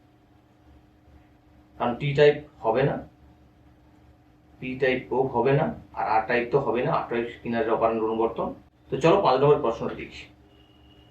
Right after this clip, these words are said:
অপারেন্ট অনুবর্তনকে স্কিনার কি টাইপ অনুবর্তন বলেছে? একটু আগেই বলেছি স্কিনারের অপারেন্ট অনুবর্তন কি টাইপ বলা হয়েছে, তাড়াতাড়ি উত্তর দাও। পাঁচের কি হবে?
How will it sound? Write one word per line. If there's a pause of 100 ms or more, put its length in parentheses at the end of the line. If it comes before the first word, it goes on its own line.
(400)
অপারেন্ট
অনুবর্তনকে
স্কিনার (240)
কি
টাইপ
অনুবর্তন
বলেছে? (340)
একটু
আগেই
বলেছি (300)
স্কিনারের
অপারেন্ট
অনুবর্তন (300)
কি
টাইপ
বলা
হয়েছে, (240)
তাড়াতাড়ি
উত্তর
দাও। (1600)
পাঁচের
কি
হবে?